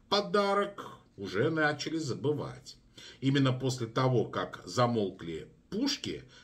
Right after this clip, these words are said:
Россия открыла Азербайджану доступ к двум крупнейшим районам Арцаха: Карвачарскому, Кельбаджарскому и Бердзорскому, Лачинскому районам. Блудница снова не оценила подарок.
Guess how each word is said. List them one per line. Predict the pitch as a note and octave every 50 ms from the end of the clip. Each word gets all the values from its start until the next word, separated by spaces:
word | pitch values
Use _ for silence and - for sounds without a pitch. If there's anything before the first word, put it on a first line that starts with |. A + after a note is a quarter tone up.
| - -
Россия | F#2 G2+ G#2 G#2 - - D#3+ G#3+ C4 C4+ B3+
открыла | - - - A2 - - - A#2 C#3 F3+ A3 A3+ G#3
Азербайджану | F3+ C3+ A2+ A2+ A2 F#2 G2 F#2+ F2+ F2 F2+ G#2 C3 D#3+ E3+ E3+ D#3+
доступ | B2+ E2+ - G2+ G2+ G#2+ G#2+ - - - F#3 F#3 - - - - _ -
к | E2+ F2 G#2+
двум | G2+ G2 C3 B2+ C3+ E3+ A3 B3+ C4+
крупнейшим | - - D#3+ C#3+ C3 B2+ A#2 G#2+ G#2+ A#2 C3 C3+ - - F3 E3+ D#3+
районам | B2+ A2 G2+ F#2 F#2 G2 A2 A#2 A2+ A#2+ A#2+ - -
Арцаха: | A2 G#2+ G#2 - - - G2+ F#2 F2 - - - - - - - - - - _
Карвачарскому, | - A2 G2+ F#2+ F2+ D#2+ - - D#2+ D2+ D#2 D2 - - - D3+ D3+ F#3 A3 C4 C4 - - - _ _ _ -
Кельбаджарскому | G#3+ G#3+ G#3+ G3 A3 G#3+ G3 G3 G#3+ G#3 G3+ G3+ - - - G3 F#3+ F#3+ G3 F#3+ - - - - -
и | - E4 E4+
Бердзорскому, | A3 G3 F3 D3+ C3 B2+ G#2 G2 F2+ - - - - - C#2+ C#2 C#2 C#2+ - - _ _ _ _ _
Лачинскому | - G#2+ C3+ C#3+ C3+ - - A2 F#2+ F2 - - - - C#2 C2+ C2 B1+ C2 - - -
районам. | F2 F#2 F2+ E2 D#2 C#2+ - - - - - _ _ _ _ _ _ - - - - - - -
Блудница | G#2 C3 E3 G3 - G3+ C4+ F4+ F4+ - - D#4+ C#4+
снова | - - A3+ A#3 A#3 A#3 A3+ A3 G#3 G3+ F#3
не | F3+ E3+ D#3+
оценила | D#3 D#3 - - C#3+ B2+ B2 B2 C#3 C#3+ C#3+ C3+
подарок. | - - G2 F#2 - D2 D#2+ D2+ D2+ C#2 C#2 C#2